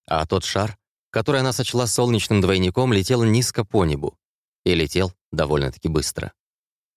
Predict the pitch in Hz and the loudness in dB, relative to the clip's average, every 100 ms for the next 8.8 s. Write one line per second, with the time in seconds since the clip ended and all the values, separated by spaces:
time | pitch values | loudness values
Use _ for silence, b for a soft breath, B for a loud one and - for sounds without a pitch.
0 | _ - - 113 98 76 - _ _ _ | _ -6 -2 0 0 -4 -10 _ _ _
1 | 80 87 107 104 127 139 135 107 76 71 | -2 0 0 0 -2 0 -2 -2 -4 -4
2 | - 80 71 - - - _ _ _ _ | -2 -2 -2 -4 -12 -16 _ _ _ _
3 | _ 95 90 104 95 90 - 90 78 69 | _ 0 2 2 0 -2 -2 0 0 -2
4 | - 87 78 - _ _ _ 90 107 131 | -2 0 -2 -6 _ _ _ -2 2 2
5 | 147 147 - 135 123 117 131 - 123 123 | 2 2 2 2 2 2 0 0 -2 0
6 | 95 104 - 90 95 92 85 76 90 107 | 2 0 0 -2 -2 -2 -2 -2 0 2
7 | 113 104 - 135 - 113 95 78 80 80 | 2 0 0 -2 -2 -4 -2 0 0 0
8 | 85 71 76 73 69 65 - | 0 0 0 0 0 -4 -8